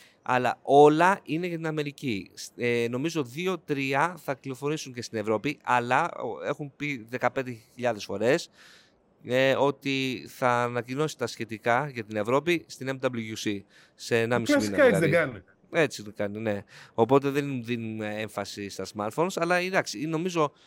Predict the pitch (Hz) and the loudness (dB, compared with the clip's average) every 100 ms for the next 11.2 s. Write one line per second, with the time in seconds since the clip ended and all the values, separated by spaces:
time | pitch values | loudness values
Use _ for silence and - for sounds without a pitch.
0 | _ _ _ - _ - - - 139 - | _ _ _ -20 _ -20 -20 -6 -6 2
1 | 190 196 185 160 208 180 180 170 175 165 | 2 4 2 4 6 4 2 0 0 0
2 | 185 - 127 98 87 85 90 90 160 202 | -4 -6 -10 -12 -10 -8 -6 -4 2 4
3 | 139 135 147 - 110 - 170 117 80 - | 4 6 2 2 -8 -6 0 0 0 -4
4 | 117 117 143 165 160 135 127 113 - 120 | -2 -2 -2 -2 -4 0 4 4 2 0
5 | 117 - 139 156 - 139 131 127 104 160 | 0 2 -2 -2 -2 2 2 0 -2 -2
6 | 170 147 151 147 127 110 87 _ 65 110 | -4 -2 2 2 0 -4 -6 _ -6 -6
7 | 123 139 147 131 120 120 117 123 127 120 | -6 -6 -2 0 -2 -8 -4 -2 2 0
8 | 110 120 120 113 110 98 113 107 117 110 | -2 0 2 0 -8 -4 -2 -2 -4 -6
9 | 123 123 113 104 95 - - 135 117 - | 0 0 0 -6 -6 -12 2 4 4 0
10 | - _ - _ 113 120 110 - 107 104 | -12 _ -20 _ -2 0 0 0 -2 2
11 | 117 170 | 2 0